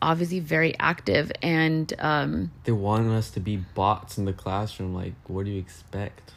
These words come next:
Speaker 1: Exactly.
Speaker 2: Like, come on now.
Speaker 1: I know. And it's, and
Speaker 2: Come on,
Speaker 1: it
Speaker 2: Karen.
Speaker 1: sucks.
Speaker 2: Come on, Karen.
Speaker 1: Who's that?
Speaker 2: That was, like, a general teacher name or something. I don't know.
Speaker 1: Oh. So, um, I guess,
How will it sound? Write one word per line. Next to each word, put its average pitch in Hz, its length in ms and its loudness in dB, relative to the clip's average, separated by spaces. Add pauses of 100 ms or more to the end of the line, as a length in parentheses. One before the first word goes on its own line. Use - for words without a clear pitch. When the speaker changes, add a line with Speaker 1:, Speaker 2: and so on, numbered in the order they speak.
(120)
Speaker 1:
Exactly. 160 840 0 (180)
Speaker 2:
Like, 95 240 -4 (300)
come 123 140 -4
on 90 180 -4
now. 95 260 -6 (400)
Speaker 1:
I 160 160 -2
know. 165 560 4
And 175 160 4
it's, - 400 -4
and 175 160 6
Speaker 2:
Come 175 60 4
on, 107 40 4
Speaker 1:
it - 60 -4
Speaker 2:
Karen. 101 320 2
Speaker 1:
sucks. 143 140 -4 (240)
Speaker 2:
Come 220 120 -2
on, 147 140 2
Karen. 185 320 2 (580)
Speaker 1:
Who's 185 160 -6
that? 180 240 -4 (640)
Speaker 2:
That - 80 -8
was, 104 140 -4
like, 95 200 -6
a 104 60 -4
general 98 340 0
teacher 95 320 -8
name 90 240 -4
or 92 80 -10
something. 95 220 -10
I - 20 -10
don't 95 80 -10
know. 160 80 6
Speaker 1:
Oh. 165 440 6 (420)
So, 185 420 8
um, 180 640 6 (1400)
I 190 120 10
guess, 190 420 6